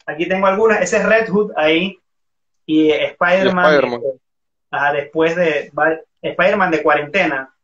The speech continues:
Speaker 1: sin hacer ejercicio y sin salir por ahí.
Speaker 2: Ujú. Mira, esta, esta es la que quería mostrarle. Este es una figura de Dead, de Sandman. El artista la hizo,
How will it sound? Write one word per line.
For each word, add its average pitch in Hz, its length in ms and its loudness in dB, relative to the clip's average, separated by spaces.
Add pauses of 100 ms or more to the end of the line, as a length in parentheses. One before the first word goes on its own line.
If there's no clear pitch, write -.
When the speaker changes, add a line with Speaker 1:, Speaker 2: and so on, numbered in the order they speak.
(120)
Speaker 1:
sin 147 220 -10
hacer 151 240 -2
ejercicio 165 640 -2
y 135 140 -4
sin 147 160 -14
salir 139 300 -10
por 160 120 -2
ahí. 143 300 -2 (1500)
Speaker 2:
Ujú. 117 140 -16 (580)
Mira, 127 100 2
esta, 147 200 2
esta 147 180 0
es 151 40 2
la 160 80 2
que 135 140 0
quería 131 160 0
mostrarle. 139 460 0 (180)
Este 135 840 2
es 127 80 2
una 131 640 0 (140)
figura 135 380 2
de 123 120 4
Dead, 143 280 2
de 120 320 0 (180)
Sandman. 143 520 -2 (280)
El 127 140 0
artista 156 500 0
la 139 160 2
hizo, 131 680 2